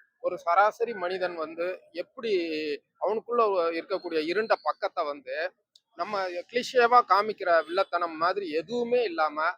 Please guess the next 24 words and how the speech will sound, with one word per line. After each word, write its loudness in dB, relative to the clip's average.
அ, -2
நம்ம -10
எல்லாருக்குள்ளேயும் 0
ஒளிஞ்சிருக்கிற -6
அந்த, -2
அ, -8
இருண்ட -4
பக்கத்தை -6
ரொம்ப, -2
அ, 4
சட்டிலா, -2
அதே -2
நேரத்துல 0
நமக்குள்ள 0
ஒரு -2
டேரிங் 2
இம்பாக்டா -2
வெளிப்படுத்தியிருக்காரு. -8
அது -2
மாதிரியே 0
தான், -4
அ, 0
அனுராக் 0
காஷ்யப் -4